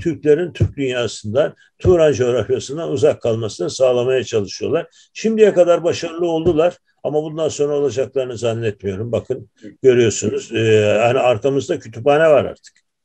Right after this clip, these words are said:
Yani tek bir kitaba, tek bir satıra dayanarak değil, arkamızda kütüphane var. E, kütüphaneleri onlar nasıl kullandılarsa biz de önümüzdeki günlerde kullanacağız. Bunu artık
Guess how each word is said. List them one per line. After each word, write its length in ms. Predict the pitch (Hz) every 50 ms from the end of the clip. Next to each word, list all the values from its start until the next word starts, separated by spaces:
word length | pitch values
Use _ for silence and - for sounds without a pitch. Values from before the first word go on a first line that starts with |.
| _ -
Yani 260 | 104 107 107 110 104
tek 260 | - 156 143 - -
bir 100 | 131 113
kitaba, 440 | 110 - - 139 123 123 131 117 110 - _ _ _ -
tek 240 | 151 147 - -
bir 60 | 127 113
satıra 440 | - - 127 107 - 127 127 120
dayanarak 560 | 123 127 123 123 123 127 127 127 123 107 - -
değil, 160 | 90 90 95
arkamızda 560 | 113 104 92 - 123 120 117 101 104 90 -
kütüphane 560 | - - - 110 98 98 113 110 117 120 123
var. 240 | 120 101 - - - _ _ _ _ _ _ - - - -
E, 320 | - 123 113 110 107 104 -
kütüphaneleri 640 | - - - 104 113 131 127 120 123 123 123 120 117
onlar 340 | 123 120 120 123 123 120 139
nasıl 240 | 156 139 - - -
kullandılarsa 880 | - 117 101 98 98 98 95 90 87 92 - - - - 185 190 196 - _ _ _ _ _ -
biz 200 | 185 143 104 110
de 60 | 123
önümüzdeki 560 | 120 123 120 120 107 104 110 104 101 117 107
günlerde 480 | 98 104 104 107 101 107 123 156 143 -
kullanacağız. 640 | - 117 107 101 101 95 92 113 151 170 151 110
Bunu 200 | 110 113 120 123
artık 360 | 117 110 110 107 - - 156